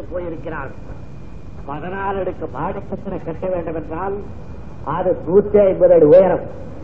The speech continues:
அல்லது இருநூறு அடி உயரம் மேலே மாடி வளர வேண்டும் என்றால், அதற்கான கடைக்கால் நூறு அடி ஆழம் கீழே போக வேண்டும். பாறை தட்டுப்படுகிற வரையில் கடைக்காலை தோண்டி,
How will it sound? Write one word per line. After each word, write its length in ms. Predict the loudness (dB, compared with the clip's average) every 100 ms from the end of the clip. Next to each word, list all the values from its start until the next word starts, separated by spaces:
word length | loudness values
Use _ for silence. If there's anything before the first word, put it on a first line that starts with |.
| -10 -2
அல்லது 300 | 2 4 4
இருநூறு 460 | 6 6 6 8 8
அடி 140 | 8
உயரம் 400 | 10 10 8 4 0 -10 -12 -4
மேலே 340 | 6 8 10 8 6
மாடி 340 | 2 4 6
வளர 240 | 8 8 8
வேண்டும் 320 | 6 6 4
என்றால், 360 | 2 2 2 2 0 -6 -10 0
அதற்கான 580 | 2 4 2 2 2 2 0
கடைக்கால் 680 | 0 2 2 0 0 2 0 -4 -12 -8
நூறு 300 | 4 8 10
அடி 200 | 8 6 4
ஆழம் 340 | 4 2 0 -4 -12 -6
கீழே 360 | 6 8 10 8
போக 300 | 6 4 6
வேண்டும். 340 | 4 2 -4 -10 -14 -14 -14 -14 -14 -10
பாறை 460 | -6 -2 -2 -2 -4 -4
தட்டுப்படுகிற 800 | -6 -6 -2 -4 -2 -6 -4 -4
வரையில் 380 | -4 -4 -6 -6 -10 -14 -14 -14 -14
கடைக்காலை 640 | -6 -4 -4 -4 -6 -6 -6 -4
தோண்டி, 400 | -2 -2 0 0